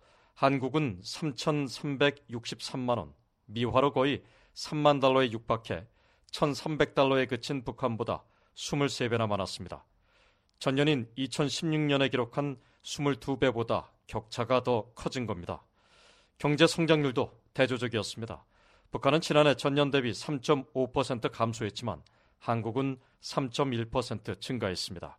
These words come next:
이 밖에 지난해 남북한 국민 총소득 격차는 마흔일곱 배, 무역 총액은 북한이 오십오억 달러 수준으로 한국의 일조 오백이십일억 달러와 비교해 무려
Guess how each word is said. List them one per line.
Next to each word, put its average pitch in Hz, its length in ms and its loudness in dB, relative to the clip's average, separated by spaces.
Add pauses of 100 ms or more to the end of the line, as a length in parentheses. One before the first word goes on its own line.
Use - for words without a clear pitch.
(680)
이 143 80 -2
밖에 139 300 4
지난해 147 400 4
남북한 143 720 2
국민 143 400 -2
총소득 139 580 -2
격차는 131 560 -2 (300)
마흔일곱 117 880 0
배, 87 120 -6 (520)
무역 139 380 2
총액은 135 520 0 (340)
북한이 127 340 2 (100)
오십오억 135 640 0
달러 135 220 4
수준으로 120 580 -8 (320)
한국의 127 640 2
일조 131 720 -2
오백이십일억 135 920 0
달러와 127 420 4
비교해 117 380 -6 (320)
무려 127 440 2